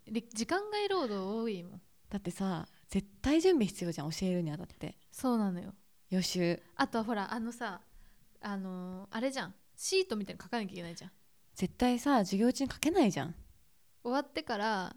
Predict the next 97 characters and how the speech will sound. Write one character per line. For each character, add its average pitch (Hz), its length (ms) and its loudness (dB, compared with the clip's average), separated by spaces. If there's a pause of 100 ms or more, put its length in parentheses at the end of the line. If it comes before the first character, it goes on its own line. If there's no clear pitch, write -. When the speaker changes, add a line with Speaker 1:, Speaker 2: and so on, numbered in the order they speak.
(160)
Speaker 1:
生 302 180 -4
徒 240 120 -4
が 202 80 -6
帰 294 200 -4
っ 262 40 -8
て - 160 -10
か - 140 -8
ら、 190 300 -4 (380)
な 226 100 -6
ん 202 40 -8
か、 - 140 -20
「今 254 100 0
日 220 40 -2
は 196 100 -4
こ 196 140 -6
う 202 60 -4
い - 20 -4
う 196 40 -6
の 180 120 -8
教 202 140 -6
え 202 60 -4
ま 202 120 -4
し 175 100 2
た」 175 100 4
Speaker 2:
う - 20 2
ん。 - 40 -2
Speaker 1:
み 147 40 -2
た 165 100 -6
い 185 40 -8
な 180 60 -10
シ 208 180 -10
ー - 20 -12
ト 180 100 -10
書 175 100 -6
か 175 120 -8
な 170 100 -10
き - 80 -14
ゃ 113 40 -8
い - 40 -10
け - 140 -10
な 165 100 -8
い 160 60 -10
か - 120 -8
ら。 120 220 -8 (840)
あ 202 140 -4
れ 214 140 0
ね。 294 420 0 (220)
Speaker 2:
時 - 120 -8
間 247 240 -2
外 262 280 0
労 254 220 2
働 175 140 -2
が - 80 -4
多 220 120 -2
か 254 80 -2
っ - 80 -6
た - 100 -8
で 156 100 -8
す - 140 -14
ね。 196 400 0
Speaker 1:
結 - 20 -10
構。 220 260 -12
あ 233 40 -10
れ 269 140 -8
は、 277 580 -6
そ 262 200 -10
う 220 40 -6
ね。 180 200 -8
そ 269 180 -8
う - 20 -4
い 302 40 -6
う - 20 -6
の 233 140 -6
を 196 40 -6
本 262 160 -8
当 254 100 -6
教 226 60 -8 (120)
え - 20 -6
る 339 80 -10
の 277 60 -8
が 214 80 -6
好 - 80 -16
き 285 100 -10
な 226 100 -2
人 190 180 -6
に 175 100 -8
し - 80 -16
か - 100 -14
お - 20 -12
す - 120 -18
す - 80 -14
め 190 60 -10
し 185 140 -12
な 185 120 -8
い 185 60 -10
な。 196 180 -8
Speaker 2:
ね。 202 300 10